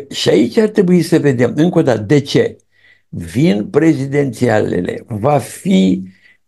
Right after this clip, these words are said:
sunt pe viață și pe moarte. Vom asista cu complicitatea presei, pusă la cale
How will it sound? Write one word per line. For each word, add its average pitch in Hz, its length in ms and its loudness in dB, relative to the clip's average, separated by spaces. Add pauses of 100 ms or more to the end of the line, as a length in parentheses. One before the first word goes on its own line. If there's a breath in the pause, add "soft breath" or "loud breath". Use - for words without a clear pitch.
sunt - 400 -2
pe 151 140 4
viață 160 380 2
și - 160 -2
pe - 120 -2
moarte. - 540 -4
Vom 151 520 -2
asista - 880 -2 (560)
cu 175 120 0
complicitatea 165 960 0
presei, 120 720 -2
pusă 151 320 0
la 143 180 2
cale 147 600 -2